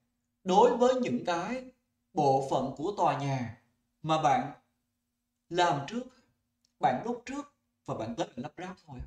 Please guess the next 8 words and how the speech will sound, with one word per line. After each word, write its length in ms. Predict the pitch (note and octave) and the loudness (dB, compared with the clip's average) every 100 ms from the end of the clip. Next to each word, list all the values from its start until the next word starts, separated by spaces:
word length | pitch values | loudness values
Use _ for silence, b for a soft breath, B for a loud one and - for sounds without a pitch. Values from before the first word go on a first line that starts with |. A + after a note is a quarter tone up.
| - | -10
Ý 140 | - - | -4 -4
là 100 | - | -4
vậy 160 | G#2+ F2+ | -10 -12
đó 60 | D#3+ | -14
bác. 100 | F#3+ - _ _ _ _ b b _ _ _ _ _ _ _ | -18 -20 _ _ _ _ b b _ _ _ _ _ _ _
Có 160 | B3+ C4 | 2 4
nghĩa 220 | G3+ F#3+ | 4 2
rằng 320 | G#3+ F#3 C#3 | 2 0 -4